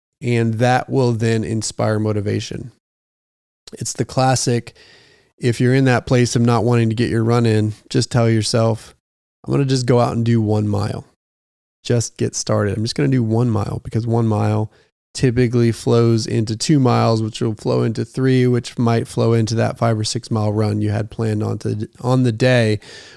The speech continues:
without even thinking about it. So just take the simple steps. Sometimes as a coach, I talk about the importance of having, at times, the big view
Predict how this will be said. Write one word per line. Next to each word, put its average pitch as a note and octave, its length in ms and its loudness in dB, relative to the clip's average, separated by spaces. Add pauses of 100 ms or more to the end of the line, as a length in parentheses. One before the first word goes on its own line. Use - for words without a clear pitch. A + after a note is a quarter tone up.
(120)
without - 760 -2 (440)
even A2 360 0
thinking C3 500 -2
about G2 320 -2
it. - 240 -8
So A2+ 420 0 (360)
just C#3+ 320 0
take C3 420 0 (160)
the A#2+ 140 -2
simple G#2+ 420 0
steps. - 600 -6 (1500)
Sometimes A2 380 0
as G#2 100 0
a G#2+ 60 -2
coach, A2 320 0
I G#2+ 60 2
talk A2 300 0
about A2 420 -2
the A#2+ 100 -2
importance A#2+ 560 -2
of A2+ 140 -4
having, A2+ 500 0 (100)
at - 120 -10
times, C3+ 540 2
the - 100 -6
big C3 360 0
view C#3+ 360 2